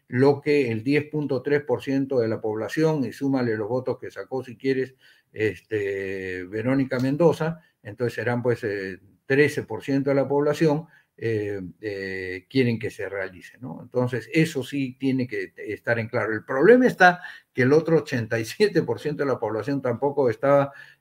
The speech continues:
eh, muy unido respecto a nada y, en consecuencia, sin embargo, existiendo un peligro de tal magnitud, entonces sí hay la necesidad de juntarse respecto a estos temas, eh, eh, específicos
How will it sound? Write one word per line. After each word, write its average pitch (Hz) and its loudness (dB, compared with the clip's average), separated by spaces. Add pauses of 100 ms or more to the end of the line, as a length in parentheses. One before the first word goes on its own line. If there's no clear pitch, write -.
eh, 110 0
muy 139 4
unido 131 6
respecto 127 -4
a 123 0
nada 127 4
y, 117 -2
en 107 -4
consecuencia, 120 -4
sin 107 -18
embargo, 135 -2
existiendo 180 -4
un 170 0
peligro 147 0
de 110 0
tal 143 -2
magnitud, 147 -4 (320)
entonces 131 -4
sí 127 0
hay 120 2
la 123 0
necesidad 110 -4
de 117 -4 (240)
juntarse 156 2
respecto 120 -4
a 113 -2
estos 123 -4
temas, 120 -4
eh, 104 -8
eh, 101 -8
específicos 139 -2